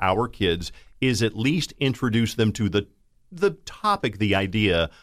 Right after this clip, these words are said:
of religion." Whether they decide to go down that road is another story. My mom and dad sent me to church and Sunday school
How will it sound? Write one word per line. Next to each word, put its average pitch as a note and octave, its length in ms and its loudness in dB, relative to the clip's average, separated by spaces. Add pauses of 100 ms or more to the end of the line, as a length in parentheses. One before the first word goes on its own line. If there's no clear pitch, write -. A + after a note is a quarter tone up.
(240)
of G2 360 0
religion." F#2 760 0 (280)
Whether A#2+ 280 2
they A#2+ 160 0
decide G#2 340 -2
to F2+ 60 -8
go F2 140 -2
down E3 320 0
that F#2+ 160 0
road F#2+ 260 2
is F2+ 80 -6
another E2+ 260 -2
story. G#2 380 -2
My F#2 140 0
mom G#2 200 2
and F#2+ 60 -2
dad G2 160 -2
sent G#2 160 -4
me G#2 80 -2
to F#2 80 -4
church A#2 380 -2
and F#2 100 -6
Sunday G#2+ 260 0
school G2+ 460 0